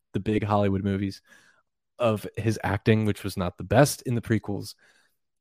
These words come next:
But now coming in with, uh, hopefully better directors, better producers, uh, better stories, we'll get to see a different side of him, a different side of his acting ability, which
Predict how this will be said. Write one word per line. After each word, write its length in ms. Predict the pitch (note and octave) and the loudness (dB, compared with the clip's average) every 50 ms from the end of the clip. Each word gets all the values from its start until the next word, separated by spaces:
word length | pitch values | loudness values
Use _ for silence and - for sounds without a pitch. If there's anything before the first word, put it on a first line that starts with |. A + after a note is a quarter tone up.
| _ _ - | _ _ -2
But 140 | A2+ A#2+ A2 | -2 0 2
now 340 | A#2+ B2 C3+ F3 G#3+ A3 F#3+ | 4 4 6 6 4 4 2
coming 280 | - D#3+ D#3+ D3 C#3+ | 4 4 4 6 4
in 160 | C#3 C3+ C3 | 4 4 4
with, 300 | A#2 A2+ A2 - - - | 2 2 0 -2 -6 -16
uh, 400 | C2 D2+ E2+ - - - - - | -16 -16 -16 -16 -16 -16 -16 -14
hopefully 480 | - - - C3 C3 - - B2+ A#2+ A#2 | -10 -4 -2 -2 -2 -2 -2 0 0 0
better 260 | G#2 G#2 G#2+ G#2+ G#2+ | 2 2 2 2 0
directors, 680 | F#2 G2+ G2 G2 G2 F#2 - G2 G2 F#2+ F#2 - - - _ _ _ _ _ _ _ _ _ _ _ _ _ _ _ _ _ _ _ _ _ _ - - - - _ - | 0 0 -2 -2 -2 -2 -4 -6 -6 -6 -6 -10 -12 -14 _ _ _ _ _ _ _ _ _ _ _ _ _ _ _ _ _ _ _ _ _ _ -20 -20 -20 -10 _ 4
better 160 | B2 B2+ C3 | 6 6 6
producers, 680 | - B2+ A2 G#2+ G2 - G#2+ G2 F#2+ F#2 F#2 - - - - _ _ _ _ _ _ _ _ _ _ - | 6 6 4 4 4 2 0 0 0 -2 -4 -10 -16 -18 -20 _ _ _ _ _ _ _ _ _ _ -6
uh, 240 | G2 F#2 F2 F2+ | -4 -4 -4 -4
better 300 | E2 G2+ - A#2+ A2+ A2+ | -4 0 2 4 4 4
stories, 760 | G#2+ - - - - A2+ A2 G#2+ G2+ G2+ G2+ G2 G2 - - - _ _ _ _ _ _ _ _ _ _ _ _ _ _ _ _ _ _ _ _ _ - | 2 -2 -2 2 4 6 6 6 6 4 2 0 -2 -4 -10 -18 _ _ _ _ _ _ _ _ _ _ _ _ _ _ _ _ _ _ _ _ _ 0
we'll 120 | A2+ G#2+ | 2 4
get 120 | G#2 A2 A2 | 4 4 4
to 60 | A2 | 4
see 160 | - - A#2 | 2 2 2
a 40 | G#2 | 2
different 300 | A#2 A2 B2 A2+ A2+ G2+ | 2 2 2 2 0 0
side 280 | - - C3 D#3 C#3+ G2 | 2 4 4 4 4 2
of 80 | - | 0
him, 200 | - - - - - | -4 -8 -10 -12 -10
a 80 | - F#2+ | -6 -4
different 240 | A2 A2 C3 A#2 | -4 -2 -2 -2
side 160 | - B2 A#2 A#2+ | 0 0 0 0
of 60 | A2+ | 0
his 120 | G#2+ - - | -4 -4 -2
acting 360 | G#2 A2 A#2 - - A2 G2 | -2 -2 -2 -2 -2 -4 -4
ability, 320 | F#2+ F2+ F#2 F2 E2 F#2 G2 | -4 -4 -4 -4 -4 -4 -4
which 380 | G2 F#2 F2+ - - - - | -4 -6 -8 -10 -14 -20 -20